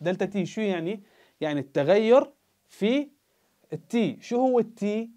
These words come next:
التي هو عبارة عن درجة الحرارة. إجباري تكون عارف، إذا مش عارف مصيبة. فالتغير في درجة الحرارة يعني درجة الحرارة كانت عندي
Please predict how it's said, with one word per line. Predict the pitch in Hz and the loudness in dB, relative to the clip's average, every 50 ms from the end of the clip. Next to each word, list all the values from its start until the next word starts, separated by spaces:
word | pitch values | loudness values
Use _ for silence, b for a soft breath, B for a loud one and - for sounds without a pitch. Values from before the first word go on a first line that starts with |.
| - - | -18 -18
التي | - _ _ - 190 214 220 185 | -18 _ _ -8 -4 -4 -2 0
هو | 185 185 | 0 -2
عبارة | 165 160 156 180 202 196 175 | -2 -2 -4 -2 -2 -2 -2
عن | 143 160 160 160 | -4 -4 -4 -2
درجة | 175 190 196 185 160 190 196 165 | -2 0 0 0 -2 -2 -6 -8
الحرارة. | 151 - 165 165 196 180 131 113 - - _ _ _ _ _ _ _ _ _ _ _ - | -6 -2 0 4 4 4 2 0 -6 -14 _ _ _ _ _ _ _ _ _ _ _ -12
إجباري | 135 143 147 190 226 226 196 165 | -12 -6 0 2 2 4 2 0
تكون | - - 185 170 | -4 -6 -6 -4
عارف، | 175 214 185 139 123 - | -2 -2 -2 -2 -4 -8
إذا | 139 131 | -8 -10
مش | 135 135 160 | -8 -6 -4
عارف | 165 196 208 208 202 208 | 0 0 0 0 -2 -6
مصيبة. | 202 196 196 220 170 110 101 - _ _ b b b b b b b b b b b | -8 -6 -4 -4 -4 -4 -6 -14 _ _ b b b b b b b b b b b
فالتغير | - 135 - - - 143 156 220 262 285 269 262 | -12 -12 -8 -2 -2 4 6 6 6 6 4 2
في | - - 240 | 2 2 2
درجة | 233 247 247 240 202 240 240 214 | 4 4 4 4 4 2 0 -2
الحرارة | 190 196 - 196 190 180 170 170 185 214 - | -6 0 2 4 6 6 6 6 6 4 2
يعني | 160 160 160 156 156 156 | 2 -2 -2 -2 -2 -2
درجة | 147 165 226 254 214 226 220 208 | -2 0 0 0 0 -2 -8 -12
الحرارة | 196 - 220 202 196 175 165 165 147 | -6 -2 0 2 2 2 0 -2 -4
كانت | - - 208 220 226 233 226 226 226 | -10 -8 -6 -6 -4 -6 -6 -6 -6
عندي | 202 220 208 175 151 147 113 - | -4 -2 -2 -2 -4 -6 -10 -12